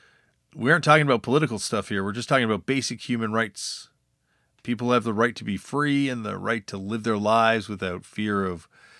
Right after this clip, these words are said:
hate and discrimination. What a, what a perfect world it would be if we could eradicate all this stuff. So, um, there are organizations that are right now fighting the good fight and doing great things.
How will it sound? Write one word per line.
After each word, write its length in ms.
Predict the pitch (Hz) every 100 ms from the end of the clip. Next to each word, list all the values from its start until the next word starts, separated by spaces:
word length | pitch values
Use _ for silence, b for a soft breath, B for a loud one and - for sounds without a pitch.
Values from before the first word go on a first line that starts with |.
| b b b -
hate 300 | 123 135 -
and 120 | 101
discrimination. 920 | 92 - 117 110 104 117 - 92 90 87 _
What 240 | 113 - 214
a, 260 | 104 87 - _ _ _ _ _ _ _ _ _ _ -
what 120 | 165
a 60 |
perfect 280 | 160 170 147
world 220 | 160 156
it 40 | 113
would 180 | 104 90
be 180 | 98
if 160 | 90 90
we 60 | 95
could 180 | 98
eradicate 560 | 95 95 107 98 98 95
all 160 | 87 85
this 140 | 85
stuff. 240 | - 85
So, 300 | - 117 104 90 b b b _ -
um, 420 | 95 90 90 - _ _ _ _ _
there 300 | 120 151 196
are 100 | 180
organizations 920 | 175 180 165 139 175 151 113 95 - _ _ _ _ _ _
that 260 | 110 127 120
are 340 | 117 110 110 - _
right 200 | 120 135
now 160 | 135 127
fighting 360 | - 151 143 117
the 60 |
good 200 | 107 107
fight 280 | - 110 87 _ _ _ _ _
and 500 | 104 98 95 95 - - _
doing 380 | 123 123 113 104
great 300 | 98 117 110
things. 520 | 123 113 90 92 -